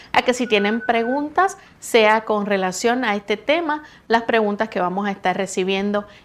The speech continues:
en esta ocasión. Bien, doctor,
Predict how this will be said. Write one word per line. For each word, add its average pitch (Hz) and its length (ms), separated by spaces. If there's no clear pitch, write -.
en 196 220
esta 185 580
ocasión. 165 800
Bien, 311 380
doctor, 254 540